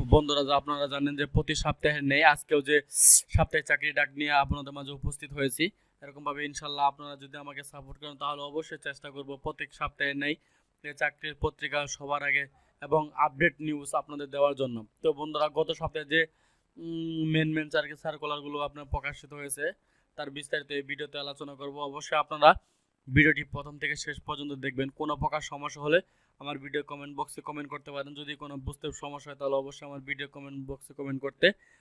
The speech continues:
পারেন। অথবা বন্ধুরা, <clears throat> আপনারা চাইলে আমার এই ভিডিও ডেসক্রিপশনে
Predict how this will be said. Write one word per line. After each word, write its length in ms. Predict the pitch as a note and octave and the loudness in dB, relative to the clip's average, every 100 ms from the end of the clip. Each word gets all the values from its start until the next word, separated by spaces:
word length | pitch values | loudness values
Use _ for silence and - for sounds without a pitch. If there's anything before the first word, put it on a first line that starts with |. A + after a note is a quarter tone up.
| _ | _
পারেন। 180 | C#3 C3+ | -4 -2
অথবা 300 | C#3 C#3+ D#3 | -6 2 2
বন্ধুরা, 420 | D3 D#3 D#3 D3+ D3+ _ - | 4 6 10 10 8 _ -4
<clears throat> 400 | D3+ D#3 D3+ D3 | 2 4 4 4
আপনারা 220 | D3+ D#3 | 4 6
চাইলে 220 | D#3 D#3 | 8 8
আমার 140 | D3+ | 6
এই 60 | D3+ | 2
ভিডিও 220 | D3 D3+ | 4 4
ডেসক্রিপশনে 580 | D3 D3+ - D3 D3+ D3 | 4 -2 -8 -8 -8 -10